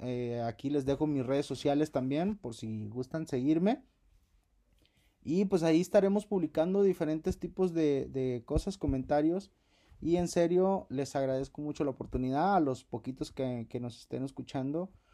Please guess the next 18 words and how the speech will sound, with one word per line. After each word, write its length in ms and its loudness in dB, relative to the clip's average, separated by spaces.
compártanlo, 1000 0
eh, 320 -4
si 120 -12
les 180 -6
gusta, 440 -2
obviamente. 600 -4
Y 340 2
estaremos 680 2
al 120 2
pendiente 460 0
de, 240 4
de 140 2
todo 240 2
lo 180 0
que 120 -2
nos, 420 -6
nos 220 -8
puedan 840 -6